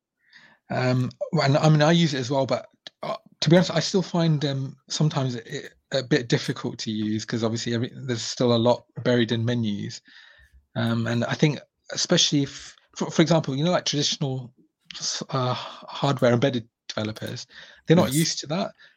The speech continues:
Speaker 1: They're more used to the I D Es that really simplify it down to, you know, like, buttons that you gotta click to, you know, build your code and all that kind of stuff. So I, I think, uh, I think they would struggle a little bit on Visual Code as well, a little bit. So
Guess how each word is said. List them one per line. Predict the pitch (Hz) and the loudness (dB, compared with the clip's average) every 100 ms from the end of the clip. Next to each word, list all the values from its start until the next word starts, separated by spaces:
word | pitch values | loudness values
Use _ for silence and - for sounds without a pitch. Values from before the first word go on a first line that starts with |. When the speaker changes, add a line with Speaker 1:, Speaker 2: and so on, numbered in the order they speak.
| - | 0
Speaker 1:
They're | 156 | 4
more | 165 156 | 6 4
used | 147 147 - - | 2 -2 -4 -4
to | 135 123 | -6 -6
the | 127 123 - _ _ _ - | -4 -4 -6 _ _ _ -10
I | 139 131 | -4 -2
D | 127 127 131 | 0 0 0
Es | |
that | 113 113 - | -2 -6 -6
really | 127 127 120 117 | -2 0 -2 -4
simplify | - 135 123 - 117 | -6 -4 -4 -4 -4
it | 113 | -2
down | 120 117 | -4 -4
to, | - 120 110 - _ - - | -4 -6 -6 -8 _ -20 -8
you | 127 | -4
know, | |
like, | 120 107 | -2 2
buttons | 135 110 113 110 | 2 0 -4 -8
that | 120 | -8
you | 113 110 _ | -10 -12 _
gotta | - 107 | -6 -4
click | - 113 - _ - | -2 -4 -4 _ -12
to, | - | -6
you | 104 104 - 113 | -6 -6 -6 -4
know, | 104 | 2
build | 113 107 | 4 4
your | 107 | 0
code | - 104 104 - _ - | -4 -4 -4 -10 _ -12
and | 117 | -8
all | |
that | 117 - | -6 -6
kind | 120 | -8
of | |
stuff. | - 120 | -8 0
So | 127 123 - - - - | 0 0 -4 -14 -16 -14
I, | - - | -10 -6
I | - | 2
think, | 175 151 139 | 4 4 2
uh, | 143 _ _ _ _ _ - | -4 _ _ _ _ _ -6
I | 127 | 2
think | 151 135 | 4 6
they | 143 | 6
would | 135 | 4
struggle | - - 139 123 | -2 -2 0 0
a | 117 | 0
little | 117 | -2
bit | 113 | -4
on | 117 | -4
Visual | 113 110 107 | -4 -2 -6
Code | - 113 104 | -6 -8 -6
as | 104 | -4
well, | 101 107 110 _ _ _ _ - | -4 -4 -8 _ _ _ _ -8
a | 110 | -2
little | 110 | -2
bit. | 107 113 | 0 -2
So | - 120 | 0 0